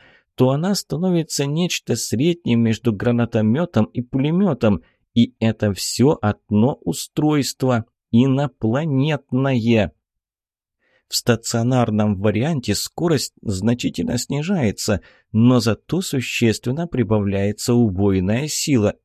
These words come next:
И как ты собираешься с ними тягаться нашим оружием прошлого тысячелетия? Ведь если бытовая техника попадается нам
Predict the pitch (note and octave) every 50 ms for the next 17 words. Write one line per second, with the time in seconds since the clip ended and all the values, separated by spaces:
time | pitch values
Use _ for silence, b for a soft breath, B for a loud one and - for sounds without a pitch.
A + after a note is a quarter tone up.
0 | _ _ - A#2+ A#2+ - _ - - F3 F3 - - - - - - - F#3 -
1 | D#3 D3 E3+ F#3 F3 D#3+ C#3+ - - C3+ A#2+ - - - D3+ C#3 B2+ A#2 - -
2 | B2 G#2+ G2 A#2+ D#3 F#3 F3+ - - E3+ D#3 C#3+ C3+ B2+ B2 - - - C#3+ D#3+
3 | F#3+ G#3 F#3 D#3 A#2 A2+ G#2+ G#2 G2+ b b b b b b b b _ - A#2+
4 | A2+ A2 A2 B2+ D3+ F#3 F3 - - D3+ C#3+ C#3+ C#3+ C3 - _ - D3 C#3 -
5 | - C#3+ B2+ - - F#3+ F3 A3 G#3 D3 A2 - - A2+ G2 E2 b b b b
6 | b b _ F#2+ G#2 B2 A#2 A#2+ G2+ G#2 A#2 D3 D3 - - - F#2+ E2+ G#2+ G2+
7 | - A#2+ A#2+ C3 A#2+ A2 G2+ - - - C3+ B2 - - G2+ F#2 - G#2 G2+ -
8 | G2+ - G#2+ A2 G#2 A2+ A#2+ A2+ G#2+ - - - G#2+ G#2 G#2+ A2 G#2+